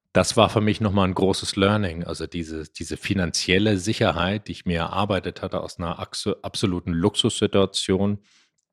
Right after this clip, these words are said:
nochmal komplett loszulassen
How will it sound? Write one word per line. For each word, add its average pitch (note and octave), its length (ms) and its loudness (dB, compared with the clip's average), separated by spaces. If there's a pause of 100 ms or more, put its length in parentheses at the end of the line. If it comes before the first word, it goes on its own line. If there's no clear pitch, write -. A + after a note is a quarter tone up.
(580)
nochmal F2 340 2 (140)
komplett G2+ 480 2
loszulassen G#2+ 920 0